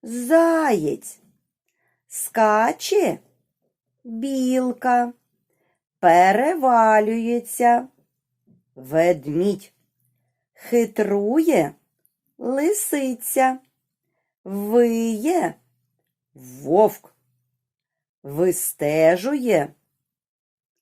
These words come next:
Лисиця. А тепер підкажіть, хто це такий, про кого я кажу? Бурий, клишоногий, незграбний — це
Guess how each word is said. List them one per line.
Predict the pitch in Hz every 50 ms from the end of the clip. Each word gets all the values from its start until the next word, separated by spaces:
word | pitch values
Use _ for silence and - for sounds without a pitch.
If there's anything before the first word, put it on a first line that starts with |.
| _ _ _ _ _ _ _ _ _ _ _ -
Лисиця. | 143 147 156 156 160 185 233 226 - - 262 254 254 262 247 - - 339 311 247 175 147 - _ _ _ _ _ _ _ _ _ _ _ _ _ _ _ _ _ _
А | 170 170 160
тепер | 156 - 165 156 151 _ - 135 180 247 294 233 - - _ _ _ _ _ _ -
підкажіть, | - 285 277 277 - - 311 311 294 240 220 208 160 - - _ _ _ _ _ _ _
хто | _ - - _ - 370 359 320 240 202
це | - - - 208
такий, | 202 196 233 240 247 - - 247 190 151 127 - - _ _ _ _
про | - 247 294 302 302
кого | - 330 285 254 196 170 180
я | 180 180 180
кажу? | 180 - 208 214 202 170 151 - - - _ _ _ _ _ _ _ _ _ -
Бурий, | 160 156 151 160 180 214 254 294 294 254 196 170 156 143 143 - - _ _ _ _ _ _
клишоногий, | - 220 240 247 247 240 - - 240 233 226 220 208 190 185 202 226 262 254 220 160 - 143 139 127 - - _ _ _ _ -
незграбний — | 180 214 240 247 247 240 196 196 151 175 175 180 180 185 208 240 240 208 151 143 143 135 139 135 -
це | - - - - 160 170 196 220 370 415 427